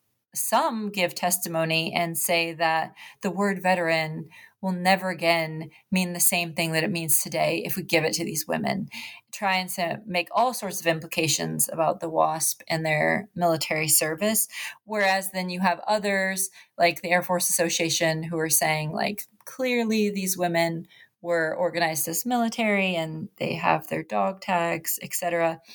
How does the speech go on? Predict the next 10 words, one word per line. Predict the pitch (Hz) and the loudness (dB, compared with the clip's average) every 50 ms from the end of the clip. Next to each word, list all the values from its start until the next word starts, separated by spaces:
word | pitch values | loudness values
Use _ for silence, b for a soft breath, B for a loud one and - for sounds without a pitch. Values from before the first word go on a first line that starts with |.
| B B B B B | B B B B B
And | - 196 | -2 0
so | 190 208 196 | 0 2 2
in | 190 226 233 | 2 2 0
Congress, | 226 - 226 208 208 196 190 180 180 185 185 - - B B B B B B - | 0 2 2 2 2 2 2 0 0 0 -2 -6 -8 B B B B B B -6
it's | 190 - | -6 -4
a | 190 | -2
very | 185 208 214 214 208 | 2 2 2 2 2
heated | 208 208 202 190 180 185 170 165 | 0 -2 -2 -2 -2 -2 -2 -4
debate | 175 160 160 175 170 165 165 165 - - - - B B B B B B B | -4 0 2 4 4 4 2 -2 -2 -4 -4 -4 B B B B B B B
about, | 185 175 175 170 165 165 165 165 156 139 - | -6 -2 0 2 2 2 2 0 -2 -4 -10